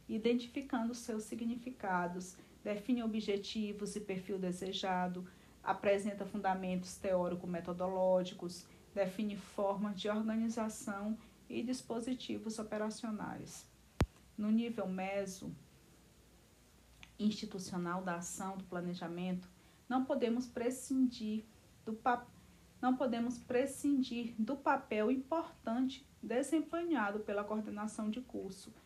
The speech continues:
núcleo docente estruturante e o Colégio da Construção, desenvolvimento e avaliação do projeto pedagógico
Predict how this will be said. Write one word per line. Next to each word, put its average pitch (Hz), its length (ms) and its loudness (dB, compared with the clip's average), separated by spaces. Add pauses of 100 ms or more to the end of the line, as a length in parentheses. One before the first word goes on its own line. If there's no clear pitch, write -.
(340)
núcleo 277 400 2
docente 220 760 -4
estruturante 240 1160 -4 (320)
e 226 80 -4
o 220 60 -4
Colégio 220 440 0
da 220 120 -4
Construção, 220 920 -4 (360)
desenvolvimento 202 1040 -4
e 220 120 -4
avaliação 214 640 -2
do 208 60 -6
projeto 208 520 -6
pedagógico 202 920 -4